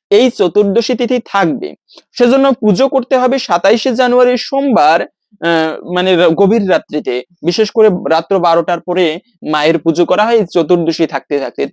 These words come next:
তবে আপনারা যারা চতুর্দশীতে পুজো না করবেন, সেক্ষেত্রে আপনারা, আহ, অমাবস্যার দিনে, মৌনী অমাবস্যার সময়ও পুজো করতে পারেন।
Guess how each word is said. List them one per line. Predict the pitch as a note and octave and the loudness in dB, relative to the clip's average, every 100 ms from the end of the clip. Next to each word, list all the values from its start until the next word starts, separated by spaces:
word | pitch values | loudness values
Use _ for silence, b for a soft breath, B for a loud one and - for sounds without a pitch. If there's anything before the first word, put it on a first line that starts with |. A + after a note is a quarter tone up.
| - | -2
তবে | B3 C#4 | 2 2
আপনারা | C#4 C4+ G#3+ C#3+ D3+ - _ _ _ _ _ _ - C#3 C3+ | 0 0 0 0 0 -8 _ _ _ _ _ _ -14 -12 -4
যারা | F#3+ G#3 B3+ | 0 2 2
চতুর্দশীতে | A#3+ B3 B3 A3+ G#3+ A#3 D#4+ | 0 -2 0 -2 -2 -4 -4
পুজো | G#3+ G#3 G#3+ | -2 0 0
না | F3 A#3 A#3 | 0 -2 0
করবেন, | F3+ D#3 D#3 D#3+ _ _ | 2 2 0 -6 _ _
সেক্ষেত্রে | - - G#3+ C#4+ C#4 B3 | -14 -4 -2 0 0 0
আপনারা, | G3+ G#3 D3+ E3+ - b b - | 0 0 0 0 -2 b b -4
আহ, | D#3+ D3+ C#3 - | 0 0 -2 0
অমাবস্যার | F3+ G3+ A3 - G#3+ G3 | 2 2 0 0 -2 2
দিনে, | G3+ G3 | 2 2
মৌনী | E3+ E3+ G3+ A3+ | 2 2 2 0
অমাবস্যার | G3+ F#3+ F#3+ - F#3 F3+ | 0 -2 -4 -6 -8 -6
সময়ও | E3+ E3+ E3+ | -6 -2 -2
পুজো | D#3+ E3 D3+ E3+ | 0 -2 0 0
করতে | E3 C#3 D#3 | -2 -2 -2
পারেন। | - A#2 A2 | -2 -2 -2